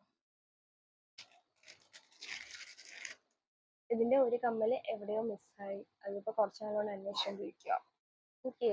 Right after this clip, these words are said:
ഒരു സാധനം കാണാതെ പോയി കഴിയുമ്പോൾ ഭയങ്കര വിഷമമാണ് ഗൈസ്. പിന്നെ ഈ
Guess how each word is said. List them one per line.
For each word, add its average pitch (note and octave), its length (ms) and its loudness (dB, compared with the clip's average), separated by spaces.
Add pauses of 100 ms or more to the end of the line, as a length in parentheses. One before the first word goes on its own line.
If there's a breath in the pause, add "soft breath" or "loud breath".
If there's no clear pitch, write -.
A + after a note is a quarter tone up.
ഒരു A3 120 4 (100)
സാധനം A3 460 6 (100)
കാണാതെ G3+ 520 -2
പോയി F#3+ 240 -8
കഴിയുമ്പോൾ G3 440 -6 (460)
ഭയങ്കര G3+ 540 4
വിഷമമാണ് F#3+ 680 0
ഗൈസ്. - 280 -2 (1160)
പിന്നെ A3 260 2
ഈ - 20 -6